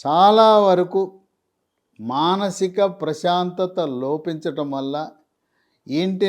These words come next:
నిండా మరి ఎక్కువ మంది,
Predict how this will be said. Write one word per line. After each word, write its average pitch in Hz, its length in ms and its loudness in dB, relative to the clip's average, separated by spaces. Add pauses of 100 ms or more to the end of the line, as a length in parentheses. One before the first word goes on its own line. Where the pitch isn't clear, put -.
నిండా 185 580 -2 (1080)
మరి 156 260 -2 (760)
ఎక్కువ 185 480 0 (160)
మంది, 185 260 -2